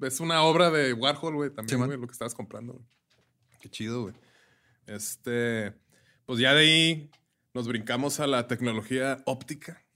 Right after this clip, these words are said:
Speaker 2: Uf.
Speaker 1: El C D, el compact disc.
Speaker 2: Ajá.
Speaker 1: Que aunque el pri-, el primer uso documentado de este tipo de tecnología, que es usar luz, eso significa óptica.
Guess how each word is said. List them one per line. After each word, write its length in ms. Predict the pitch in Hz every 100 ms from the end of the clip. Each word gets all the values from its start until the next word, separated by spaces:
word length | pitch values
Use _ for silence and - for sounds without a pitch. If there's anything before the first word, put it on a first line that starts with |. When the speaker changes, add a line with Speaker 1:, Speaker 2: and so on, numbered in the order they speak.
| -
Speaker 2:
Uf. 420 | 101 92 - - _ _ _ _ _ _ _
Speaker 1:
El 360 | - 117 117 113
C 180 | - 139
D, 360 | 147 180 196 _ -
el 180 | 123 120
compact 440 | 160 175 165 123
disc. 340 | 160 175 - -
Speaker 2:
Ajá. 400 | - - 95 92 _ _ _ _ _ -
Speaker 1:
Que 300 | 123 123 123
aunque 360 | 123 120 123
el 120 | 131 127
pri-, 160 | 135
el 140 | 139 127
primer 280 | 135 139 165
uso 360 | 175 196 190
documentado 760 | 185 180 151 127 139 143 165 180
de 140 | 165
este 200 | 151 170
tipo 280 | - 180 185
de 60 | 180
tecnología, 680 | 160 147 117 - 131 175 - _ -
que 120 | 113
es 120 | 110
usar 240 | 131 143 135
luz, 400 | 135 - - 110
eso 140 | 120
significa 420 | 123 107 110 117
óptica. 460 | 117 117 139 180